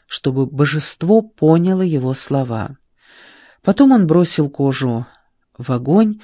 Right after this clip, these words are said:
и пообещал божеству в подарок её внутренности и кости. Затем он пригласил Киназа отведать змеиного мяса. Киназ был голоден,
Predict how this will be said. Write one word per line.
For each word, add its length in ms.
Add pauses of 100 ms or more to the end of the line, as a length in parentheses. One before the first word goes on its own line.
(340)
и 140
пообещал 640
божеству 520
в 120
подарок 560
её 240
внутренности 880
и 40
кости. 640 (760)
Затем 340
он 140
пригласил 580
Киназа 560
отведать 640
змеиного 540
мяса. 600 (520)
Киназ 360
был 180
голоден, 640